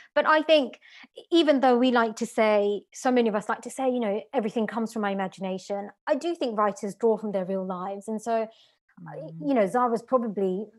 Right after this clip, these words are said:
Speaker 1: you know, at least forty percent me, I would say. Um, but s-, so, so are so many of the other characters, you know, so is Safran, her best friend, so are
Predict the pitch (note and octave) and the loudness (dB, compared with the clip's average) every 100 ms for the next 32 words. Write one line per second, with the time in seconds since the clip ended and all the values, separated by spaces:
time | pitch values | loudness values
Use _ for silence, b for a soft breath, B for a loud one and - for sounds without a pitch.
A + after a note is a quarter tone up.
0 | _ - B3 G#3+ B3 A#3+ B3+ A#3 - A#3 | _ -8 -6 -4 -4 -2 -2 -6 -6 -4
1 | G#3 G#3 G3 - F#3+ G#3+ F3+ F3 - G3+ | -4 -6 -10 -10 -8 -8 -8 -10 -10 -8
2 | F3+ E3+ G3 F3+ F#3 G#3 B B B - | -8 -6 -8 -6 -6 -8 B B B -2
3 | A3+ A#3 A#3 b _ E4 - - _ B3+ | 0 0 -2 b _ 0 0 -4 _ -20
4 | G3 _ _ C4 - _ - A3+ - D#4 | -20 _ _ -16 -16 _ -20 -6 2 2
5 | C4 D#4 D4 C#4+ C4+ C4 B3+ A#3+ B3 D4 | 2 0 0 0 0 2 2 0 0 0
6 | C#4 G#3+ G3 G#3 F#3+ F3+ A3+ G#3+ - B3 | 0 -2 -4 -4 -4 -2 -2 -2 2 2
7 | A#3 C#4+ C#4 - G3+ G3 F#3+ G#3+ G3 A3+ | 2 0 -4 -4 -4 -2 -4 -4 -2 -4
8 | - D4 B3 A3 F#3+ C4 A3+ A#3 A3+ | -4 -2 -2 -4 -2 0 4 4 2